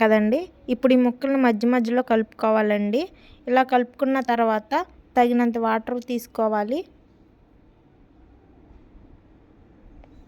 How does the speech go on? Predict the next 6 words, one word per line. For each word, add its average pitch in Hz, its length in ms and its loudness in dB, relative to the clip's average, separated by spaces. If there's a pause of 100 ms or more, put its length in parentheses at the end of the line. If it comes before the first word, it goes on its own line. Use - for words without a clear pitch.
(1600)
ఇక్కడ 254 160 2 (140)
నేనైతే 247 460 4 (240)
రెండు 247 260 6
లోటాల 240 400 2
నీళ్ళు 240 280 -2
పోసుకున్నానండి. 220 840 -2